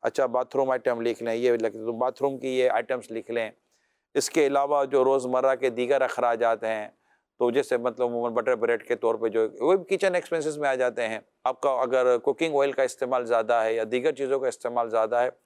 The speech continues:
इसकी budgeting करें। budgeting करने के बाद आप देखेंगे तो अल्लाह पाक ने चाहा। अच्छा, इसी तरह आपकी patrolling है, आपकी hoteling है,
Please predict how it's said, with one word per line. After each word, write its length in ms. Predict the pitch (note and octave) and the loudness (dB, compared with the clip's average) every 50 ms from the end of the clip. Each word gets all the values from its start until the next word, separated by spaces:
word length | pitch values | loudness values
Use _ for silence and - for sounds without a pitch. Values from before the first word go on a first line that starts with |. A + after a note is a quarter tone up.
| _ _ _ _ _ _ _ A3 | _ _ _ _ _ _ _ -16
इसकी 200 | F#3+ - - C4+ | -8 -4 -4 -2
budgeting 540 | F#3+ C3+ B2+ - D#3+ E3 - G#3 G3+ E3+ B2 | 0 0 0 0 -2 -2 -2 -4 -6 -2 -2
करें। 260 | A#2+ G2+ F#2+ F2 E2 - _ _ _ _ _ A2+ | 0 0 -2 -2 -6 -12 _ _ _ _ _ -2
budgeting 420 | A#2 A#2 C3 D3 D3 F#3 F3+ E3 | 0 2 2 2 2 0 -2 -2
करने 260 | C#3+ D3 D3 D#3 D#3+ | 0 -2 0 -2 -4
के 160 | C3+ D3+ D#3 C#3+ | -2 0 0 0
बाद 240 | C#3 D3 D#3 D#3+ D#3 | 2 0 0 2 0
आप 120 | D#3 D3+ C#3 | 0 0 2
देखेंगे 420 | C#3 C#3+ A#2+ - E3 F3 F#3 F#3+ | 0 0 0 -2 -2 0 0 0
तो 160 | - G3 F3+ E3+ - - _ A2 | 2 0 0 0 -2 -4 _ -4
अल्लाह 220 | A#2+ B2 D#3+ E3+ | 0 0 0 0
पाक 260 | D#3 D#3+ D3 C#3 - C3+ | 0 -2 -2 -2 -4 -8
ने 100 | B2 G#2+ | -8 -4
चाहा। 220 | - A#2 G2+ F#2+ F#2 | -2 -2 0 0 -2
अच्छा, 260 | - - B2+ F3 E3+ | -4 -4 0 0 0
इसी 180 | D3+ - F#3+ E3+ | 0 0 -2 -2
तरह 200 | E3+ E3+ E3+ E3+ | 0 0 0 0
आपकी 220 | E3 D#3 - D#3+ | 0 -2 -4 -6
patrolling 600 | B2+ - B2 A2+ A2 - C#3 C3+ C#3+ D3+ D#3 D3 C3+ | -2 -2 -2 -2 0 0 0 0 0 0 -2 -2 0
है, 180 | A#2+ B2 A#2+ A#2 | 0 2 2 2
आपकी 280 | A#2 A#2+ - - C3 | 2 0 0 -2 -4
hoteling 520 | A#2+ G#2+ A#2 A2 - - C3+ D3+ D#3 D3 B2+ | -2 -2 -2 -2 -4 -4 -4 -4 -4 -2 -2
है, 300 | A#2 A#2 A2+ A2 - | 0 0 0 -2 -4